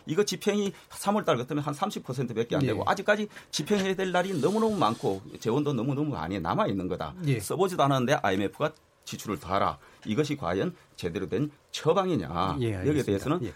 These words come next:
Speaker 1: 상당히 우리가 새겨들어야 되고
Speaker 2: 예.
Speaker 1: 그에 대한 이 추가로 빚내서 하는 추경이기 때문에 이 국가 부채가 늘어나는 부분은 누구 부담이냐.
Speaker 2: 예,
Speaker 1: 지금
Speaker 2: 부채
Speaker 1: 우리
Speaker 2: 부분은
Speaker 1: 세대의 부담이고 따라오는 우리 젊은 세대의 부담이다.
Speaker 2: 예.
Speaker 1: 이렇게 자꾸 빚잔치 해서는 안 된다.
Speaker 2: 예, 알겠습니다.
Speaker 1: 그거에 대한 제대로 된 처방,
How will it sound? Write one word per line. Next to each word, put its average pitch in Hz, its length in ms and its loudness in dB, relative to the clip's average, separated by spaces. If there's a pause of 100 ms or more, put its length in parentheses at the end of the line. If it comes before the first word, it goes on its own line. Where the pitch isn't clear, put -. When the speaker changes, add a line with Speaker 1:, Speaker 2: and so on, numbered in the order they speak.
Speaker 1:
상당히 98 760 -2
우리가 107 240 -2
새겨들어야 131 480 0
되고 85 280 -6 (100)
Speaker 2:
예. 117 180 0
Speaker 1:
그에 208 260 6
대한 180 280 0 (240)
이 127 380 -2
추가로 170 420 2
빚내서 147 420 4
하는 127 180 0
추경이기 123 500 0
때문에 90 560 -2
이 147 140 -6
국가 165 240 -2
부채가 139 340 0
늘어나는 123 460 0
부분은 117 320 -4
누구 190 200 -2
부담이냐. 104 760 0
Speaker 2:
예, 104 180 -2
Speaker 1:
지금 - 140 -2
Speaker 2:
부채 214 120 6
Speaker 1:
우리 180 120 4
Speaker 2:
부분은 - 20 2
Speaker 1:
세대의 160 400 4
부담이고 110 580 2
따라오는 113 500 2
우리 160 200 -4
젊은 160 300 0
세대의 101 340 0
부담이다. 82 480 -4 (140)
Speaker 2:
예. 135 40 0
Speaker 1:
이렇게 180 280 0
자꾸 151 240 -6
빚잔치 139 480 -2
해서는 117 280 -4 (280)
안 82 180 -6
된다. 92 520 2
Speaker 2:
예, 113 120 4
알겠습니다. 90 300 -10
Speaker 1:
그거에 175 300 6
대한 180 200 4
제대로 165 380 2
된 131 180 2
처방, 113 400 2